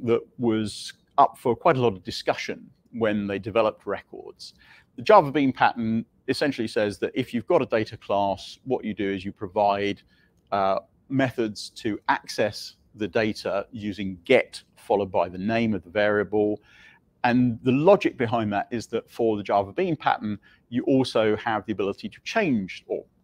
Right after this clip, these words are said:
can have the ability to change those values. So you would have a set method with the name of the variable. So you've got a getter and a setter associated with that. Because records are shallowly final,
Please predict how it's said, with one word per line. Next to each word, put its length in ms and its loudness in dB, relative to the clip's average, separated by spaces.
can 260 2
have 180 -4
the 60 -6
ability 320 -6
to 140 -14
change 420 -2
those 260 -8
values. 520 -2
So 140 -8
you 80 0
would 80 -4
have 100 -2
a 60 -4
set 500 0
method 500 -2
with 340 -4
the 100 -8
name 180 -4
of 60 -12
the 40 -12
variable. 400 -2
So 140 -12
you've 80 -8
got 140 -2
a 40 -10
getter 360 0
and 80 -14
a 40 -18
setter 440 -6
associated 500 -6
with 160 6
that. 180 -4
Because 400 2
records 800 4
are 520 6
shallowly 420 2
final, 540 4